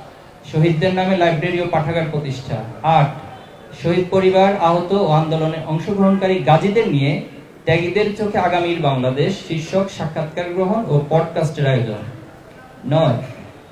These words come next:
জুলাইয়ের উপর সাহিত্য সাময়িক ও বিশেষ সংখ্যা প্রকাশ। দশ, জুলাই স্মৃতি লিখন প্রতিযোগিতার পুরস্কার প্রদান ও জুলাই প্রকাশনা মোড়ক উন্মোচন ও প্রদর্শনী। এগারো, Think Back to thirty-six জুলাই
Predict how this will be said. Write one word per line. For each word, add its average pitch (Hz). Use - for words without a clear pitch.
জুলাইয়ের 196
উপর 208
সাহিত্য 170
সাময়িক 185
ও -
বিশেষ 151
সংখ্যা 160
প্রকাশ। 196
দশ, 175
জুলাই 170
স্মৃতি 170
লিখন 190
প্রতিযোগিতার 160
পুরস্কার 160
প্রদান 180
ও -
জুলাই 175
প্রকাশনা 190
মোড়ক 156
উন্মোচন 160
ও -
প্রদর্শনী। 131
এগারো, 170
Think 208
Back 196
to 220
thirty-six 165
জুলাই 139